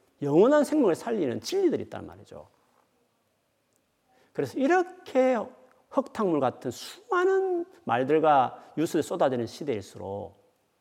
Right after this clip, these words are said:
진리를 알게 하는 성령 인도를 받는 게 얼마나 중요한가.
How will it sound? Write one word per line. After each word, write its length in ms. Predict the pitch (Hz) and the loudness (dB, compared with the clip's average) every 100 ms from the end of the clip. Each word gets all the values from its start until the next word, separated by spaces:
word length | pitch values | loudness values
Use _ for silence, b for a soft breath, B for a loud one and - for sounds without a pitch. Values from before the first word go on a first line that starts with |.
| _ _ _ _ _ _ _ _ _ _ - | _ _ _ _ _ _ _ _ _ _ -10
진리를 580 | - 311 311 262 180 | 2 6 8 6 4
알게 280 | 123 95 113 | 2 0 -4
하는 340 | 117 104 98 85 _ _ _ _ _ _ | -6 -8 -12 -16 _ _ _ _ _ _
성령 600 | - - 240 262 302 254 | -8 0 2 4 4 4
인도를 280 | 202 202 | 4 2
받는 280 | 160 117 117 | 0 -4 -6
게 60 | - | -6
얼마나 440 | - 311 370 370 | -4 -2 0 0
중요한가. 800 | - 123 117 120 127 117 87 98 | -2 -4 -4 -6 -10 -14 -16 -20